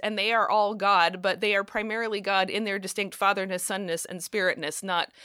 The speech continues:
not as, um, just, uh, break-offs from the lump of, of divine Play-Doh that then becomes something distinct. And so she, then what Lossky does is applies this to people and says that, that human beings also, that they're,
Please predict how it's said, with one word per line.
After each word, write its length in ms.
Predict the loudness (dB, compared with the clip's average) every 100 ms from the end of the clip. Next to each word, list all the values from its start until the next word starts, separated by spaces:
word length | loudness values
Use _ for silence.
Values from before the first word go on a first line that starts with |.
| -18 -4
not 280 | 0 2
as, 260 | 4 2 2 0
um, 320 | 0 -2 -8
just, 320 | -6 -6 -4
uh, 220 | 0 0 -2 _ -16
break-offs 720 | -2 2 2 4 4 4 0
from 220 | -2 0
the 120 | 0
lump 280 | 0 0 0 -2
of, 340 | -2 -4 -12 -18 -20 -10 -4
of 140 | -2
divine 420 | 2 4 4 2
Play-Doh 540 | -4 -2 2 2 2 0
that 220 | 0 0
then 120 | -4
becomes 380 | -6 -8 -6 -6
something 380 | -8 -8 -10 -10
distinct. 520 | -10 -4 -4 -4 -14 -16 -16 -16 _ -4
And 160 | 0 2
so 680 | 4 4 4 2 -2 -8 -4
she, 260 | -2 -2 -2 2
then 180 | 2 4
what 140 | 4
Lossky 340 | 6 4 2
does 220 | 2 2 0
is 80 |
applies 380 | -4 -2 -2 -2
this 120 | -4
to 100 | -10
people 380 | -6 -4 0 2
and 180 | 2 0
says 280 | -2 -4 0
that, 240 | 0 0 -2 -20 -8
that 160 | 0 0
human 340 | 0 0 0
beings 460 | 0 0 0 -2 -2
also, 500 | 2 2 2 2 2
that 200 | 2 -4
they're, 320 | -4 0 0